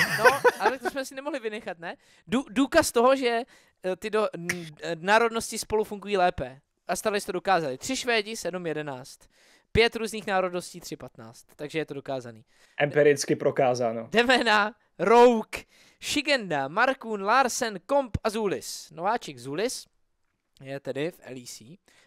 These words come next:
Speaker 1: francouzský support. Jinak, eh, starý, dobří známí Shigenda, Larsen a Komp.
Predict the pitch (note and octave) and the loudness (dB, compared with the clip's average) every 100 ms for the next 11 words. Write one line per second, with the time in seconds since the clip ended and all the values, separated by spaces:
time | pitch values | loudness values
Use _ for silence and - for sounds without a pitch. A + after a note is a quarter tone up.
0 | _ C3 C3 C3+ - C#3+ C#3 B2 D3+ G#3+ | _ -18 -14 -16 -16 -12 -12 -10 -12 -6
1 | G#3 F#3 D#3 D#3 - E3 E3 E3 - D3+ | -6 -6 -8 -8 -8 -8 -10 -18 -12 -10
2 | D3 C#3 - A#2+ E3+ F#3 F#3+ - F#3+ F3+ | -10 -12 -16 -8 -6 -6 -10 -14 -10 -8
3 | F3+ F3+ E3+ D#3+ D#3 - - _ G#3+ C4+ | -4 -2 -2 -4 -8 -18 -20 _ -6 -6